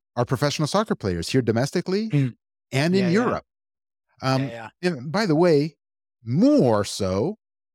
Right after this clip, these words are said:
Speaker 1: than the Chicago Fire, who is a
Speaker 2: Mm.
Speaker 1: billion dollar enterprise. If you look at the, let's
Speaker 2: Yeah.
Speaker 1: look at the track record of Chicago Fire. How many homegrowns do they have? Where are they now? And where are they going? Great.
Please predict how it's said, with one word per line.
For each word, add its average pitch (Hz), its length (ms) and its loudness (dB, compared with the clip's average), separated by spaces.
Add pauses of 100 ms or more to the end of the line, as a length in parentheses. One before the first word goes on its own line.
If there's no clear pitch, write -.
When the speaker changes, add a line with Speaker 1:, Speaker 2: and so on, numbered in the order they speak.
(140)
Speaker 1:
than 156 140 -2
the 156 100 2
Chicago 214 460 0
Fire, 170 580 0 (460)
who 156 140 2
is 156 180 2
a 147 220 2
Speaker 2:
Mm. 131 200 -10
Speaker 1:
billion 202 380 2
dollar 175 340 4
enterprise. 123 800 -2 (380)
If 113 180 -6
you 135 80 2
look 202 180 0
at 175 80 -6
the, 175 80 -4
let's 208 280 -6
Speaker 2:
Yeah. 262 80 -2
Speaker 1:
look - 100 -4
at - 80 -8
the 175 60 -12
track - 340 -4
record 131 220 -2
of - 80 -6
Chicago 113 400 -2
Fire. 82 280 -6 (520)
How 123 160 0
many 202 180 2
homegrowns 131 640 0
do 110 100 -2
they 92 100 -6
have? 90 340 -6 (640)
Where 117 240 2
are 214 140 4
they 220 160 2
now? 101 420 -2 (380)
And 117 200 2
where 131 240 6
are 120 60 0
they 110 160 0
going? 76 380 -12 (340)
Great. 131 380 0